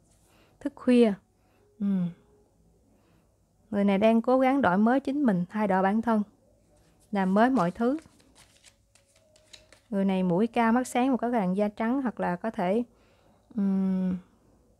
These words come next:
ăn mặc kín đáo, kỹ lưỡng. Và ngoài ra người này là một người mình đồng da sắc. <laughs> Đây là một người có thể rất là mạnh mẽ ha,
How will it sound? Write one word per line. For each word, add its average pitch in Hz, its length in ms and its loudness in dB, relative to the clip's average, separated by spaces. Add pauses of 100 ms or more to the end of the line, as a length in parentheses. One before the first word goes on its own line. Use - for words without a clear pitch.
(160)
ăn 220 220 2
mặc 180 180 0
kín 247 220 0
đáo, 262 360 -2 (1080)
kỹ 170 160 -4
lưỡng. 202 400 2 (2250)
Và 196 160 -2
ngoài 190 200 0
ra 220 300 2
người 196 140 2
này 185 140 0
là 180 80 0
một 180 220 0
người 185 200 2
mình 180 220 0
đồng 180 240 0
da 208 140 0
sắc. 262 240 -6 (260)
<laughs> - 580 -14
Đây 220 160 2
là 208 80 2
một 185 160 2
người 185 200 0
có 214 100 2
thể 208 180 -2
rất 247 240 -2
là 208 100 -4
mạnh 175 260 -4
mẽ 170 240 -2
ha, 240 240 0